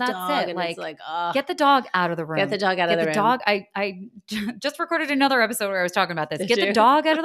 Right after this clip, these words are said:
Speaker 1: the room.
Speaker 2: <laughs>
Speaker 1: Turn over the photos of your kids and your grandparents and your parents. Like,
Speaker 2: Yeah.
Speaker 1: you don't need to be looking your mom in the eye while you're getting eaten out, okay? Like,
Speaker 2: Yeah.
Speaker 1: getting your dick sucked, don't look at grandpa. You don't need that.
Speaker 2: <laughs>
Speaker 1: Like, that is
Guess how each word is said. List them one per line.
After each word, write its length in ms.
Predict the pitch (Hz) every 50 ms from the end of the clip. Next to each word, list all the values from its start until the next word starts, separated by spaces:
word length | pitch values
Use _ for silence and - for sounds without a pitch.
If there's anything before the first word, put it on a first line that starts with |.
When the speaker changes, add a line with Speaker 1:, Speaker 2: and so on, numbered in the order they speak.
| 339 302
Speaker 1:
the 60 | 240
room. 360 | 220 202 208 208 208 202 208 -
Speaker 2:
<laughs> 300 | 254 - - _ _ _
Speaker 1:
Turn 320 | - - - 269 302 330 330
over 280 | 320 330 330 339 339
the 140 | 302 330 294 - _ _
photos 400 | - 277 277 277 285 285 285 247
of 100 | 285 233
your 120 | 269 294 277
kids 380 | - - 277 262 262 262 226
and 80 | 254 247
your 100 | 277 277
grandparents 540 | 233 - 240 254 262 247 254 262 254 254 254
and 80 | 262 254
your 100 | 269 247
parents. 440 | - - 240 233 233 233 233 226 -
Like, 80 | 220 185
Speaker 2:
Yeah. 160 | 170 165 185
Speaker 1:
you 80 | 254 302
don't 100 | 330 349
need 180 | 320 302 294 294
to 60 | 262
be 100 | 233 254
looking 260 | 240 240 247 240 240
your 100 | 226 226
mom 200 | 226 226 226 220 220
in 60 | 208
the 80 | 214 214
eye 200 | 214 214 214 208
while 120 | 190 190
you're 120 | 190 180 170
getting 220 | 170 226 - 214 214
eaten 200 | 208 170 196 180
out, 180 | 156 151 147 - -
okay? 300 | - - 294 294 302 302
Like, 140 | 254 202 190
Speaker 2:
Yeah. 200 | 185 196 190 - - - _ _
Speaker 1:
getting 160 | - 294 262
your 100 | 285 294
dick 180 | 233 294 302 302
sucked, 320 | - - 330 330 320 - -
don't 160 | 262 262 247
look 120 | 247 247 247
at 60 | 220
grandpa. 400 | - 208 196 180 - 170 143 139 - _ _ _ _ - 269 -
You 120 | 226 262 294
don't 160 | 311 320 302
need 200 | 302 302 285 240
that. 280 | 196 156 160 175 277 -
Speaker 2:
<laughs> 0 |
Speaker 1:
Like, 220 | 208 202 214 254 -
that 180 | 269 269 285 285
is 220 | 285 285 269 240